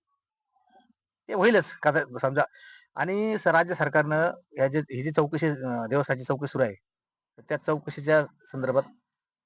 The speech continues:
तब्बल सातशे पानांचा अहवाल तयार केला आहे. विचार करा, ज्या अर्थी सातशे पानाचा अहवाल आहे, त्या अहवालामध्ये काय काय म्हटलंय, काय काय, ते नंतर या अवकाश समोर येईलच, पण ज्या अर्थी सातशे पानाचा अहवाल आहे,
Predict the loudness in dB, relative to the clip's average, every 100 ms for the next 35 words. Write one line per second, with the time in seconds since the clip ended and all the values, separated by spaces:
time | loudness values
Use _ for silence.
0 | _ _ -14 -6 -2 2 0 0 0 0
1 | 0 -2 2 0 0 -4 -6 -12 -14 _
2 | _ _ _ _ -4 -2 -2 0 -2 -2
3 | _ _ _ _ _ _ _ _ -2 2
4 | 2 2 0 0 0 0 0 2 2 2
5 | 0 0 -2 -2 -4 0 2 4 2 -2
6 | 0 0 2 -2 -2 -8 -6 -2 -2 -4
7 | -6 -6 -4 0 0 2 2 2 0 0
8 | 4 4 2 -2 4 4 4 -2 -6 -18
9 | 0 0 2 2 2 4 4 4 2 -2